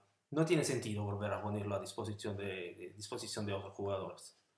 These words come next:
Retirar un número de camiseta es un homenaje que se rinde a un futbolista y no a cualquiera. Los homenajes no se piden de vuelta.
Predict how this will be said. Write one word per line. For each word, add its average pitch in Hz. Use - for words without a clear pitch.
Retirar 156
un 160
número 180
de 147
camiseta 143
es 131
un 123
homenaje 117
que 101
se 104
rinde 113
a 107
un 104
futbolista 110
y 151
no 120
a 101
cualquiera. 95
Los 120
homenajes 151
no 135
se 131
piden 117
de 110
vuelta. 104